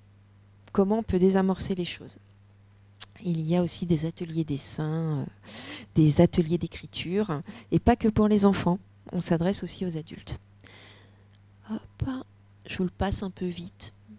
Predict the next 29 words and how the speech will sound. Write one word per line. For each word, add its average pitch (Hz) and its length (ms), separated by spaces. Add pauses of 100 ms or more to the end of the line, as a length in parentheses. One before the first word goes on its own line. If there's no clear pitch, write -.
(100)
Vous 170 100
me 165 120
reviendrez 165 580
si - 160
vous 170 220
avez 156 160
envie. 156 320 (1400)
Hop, 151 140
hop, 139 160
hop. 254 120 (840)
Vous 180 80
pouvez 170 160
me 160 40
suivre - 220
sur 220 200
les 196 100
réseaux. 151 400 (1080)
Et 339 80
voilà. 247 240 (1600)
Donc, 202 400
ça, - 180
c'était - 220
pour 190 140
la 185 80
présentation 202 560
de 202 60
la 185 100
maison 185 260
d'édition. 180 500